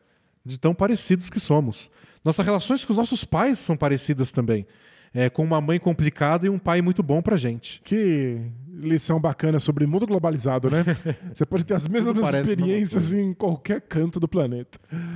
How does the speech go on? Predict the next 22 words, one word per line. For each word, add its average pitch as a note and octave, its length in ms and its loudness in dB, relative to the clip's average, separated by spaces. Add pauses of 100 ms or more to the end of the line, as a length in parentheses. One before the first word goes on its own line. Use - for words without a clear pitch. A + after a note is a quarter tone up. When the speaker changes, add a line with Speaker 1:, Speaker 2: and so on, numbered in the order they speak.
(640)
Speaker 1:
É, C3+ 440 4
temos F3+ 200 0
opiniões F#3+ 380 0
parecidas F3+ 360 0
com F#3 120 -2
relação F3 340 2
a - 20 2
temas E3 300 2
sociopolíticos E3+ 1040 0
e F3+ 80 2
ontem, F#3+ 280 2
o F3 60 2
mais F3+ 180 2
importante, D#3+ 640 0 (400)
descobrimos E3 560 0
que F#3 80 0
pelo E3+ 220 0
menos G3 180 0
uma A#3 160 2
vez F#3 240 0
por F3+ 220 0
ano D#3+ 320 2